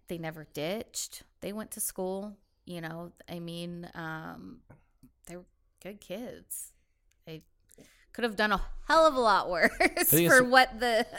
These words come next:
Speaker 1: <laughs> what we were given to deal with.
Speaker 2: One of the reasons that I really respect the hell out of you, but I also feel like we are kindred spirits, is that in this town, small town America, being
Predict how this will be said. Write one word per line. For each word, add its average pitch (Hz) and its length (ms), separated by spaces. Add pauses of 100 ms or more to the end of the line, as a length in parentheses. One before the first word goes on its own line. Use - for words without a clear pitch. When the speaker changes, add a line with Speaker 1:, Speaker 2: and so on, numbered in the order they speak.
(120)
Speaker 1:
<laughs> 254 240
what 254 200
we 262 140
were 233 140
given 175 500
to - 140
deal 170 280
with. 135 280
Speaker 2:
One 131 220
of 143 80
the 123 80
reasons 117 360
that 107 120
I 98 100
really 101 340
respect 92 440
the 95 60
hell 98 160
out 98 160
of 92 100
you, 101 160
but 92 160
I 90 120
also 98 400
feel 98 180
like 92 220
we 87 320
are 85 140
kindred 87 340
spirits, 92 380
is 87 140
that 85 300 (800)
in 127 240
this 127 240
town, 85 560 (180)
small 120 400
town 117 240
America, 87 600 (680)
being 104 580